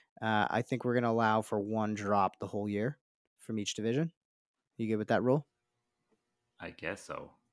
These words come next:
Speaker 1: Or do you, wh-, well, you gotta, hey, if you wanna stick by it, I'm just saying that we, one of us might draft somebody that's not running a full season, and then you never know.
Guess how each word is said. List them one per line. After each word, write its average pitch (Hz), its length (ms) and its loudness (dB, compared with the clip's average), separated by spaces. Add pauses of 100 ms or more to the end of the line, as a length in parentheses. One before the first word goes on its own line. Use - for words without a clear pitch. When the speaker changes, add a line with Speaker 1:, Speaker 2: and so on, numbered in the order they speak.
(720)
Speaker 1:
Or 123 160 6
do 131 40 10
you, 123 80 8
wh-, 117 220 4
well, 175 120 10
you 233 120 10
gotta, 294 140 12
hey, 202 320 12
if 131 160 2
you 131 180 6
wanna 262 540 8 (260)
stick - 360 8
by 190 220 12
it, 123 280 8 (480)
I'm 113 100 2
just 160 160 4
saying 180 220 8
that 156 100 10
we, 147 140 8
one 143 260 4
of 175 80 6
us 180 160 4
might 165 280 4
draft 160 400 4
somebody 175 340 4
that's 165 200 4
not 156 200 4
running 165 280 6
a 156 60 2
full 170 220 2
season, 190 640 2
and 143 100 2
then 147 160 2
you 156 280 2
never 156 200 2
know. 185 320 4